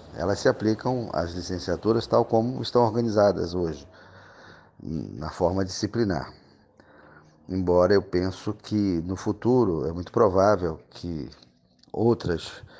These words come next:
o surgim-, com o surgimento de outras propostas de licenciatura, a distribuição se torne,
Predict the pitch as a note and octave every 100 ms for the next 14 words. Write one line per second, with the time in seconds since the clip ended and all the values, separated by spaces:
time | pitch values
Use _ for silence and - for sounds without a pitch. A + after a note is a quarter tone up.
0 | - - - - - G#2 F#2 F#2 A2+ G#2+
1 | F2 F2+ G#2 - F2 G2+ E2 - D#2 -
2 | G2+ - D#2+ F2 E2+ F2+ E2 E2+ D#2 G#2+
3 | A#2 F#2+ C#2+ _ _ _ _ - - _
4 | _ - - - - _ - F2 - A#2+
5 | G#2 G#2 - G#2+ A2 G#2+ - F#2+ F#2+ F#2
6 | G2+ A2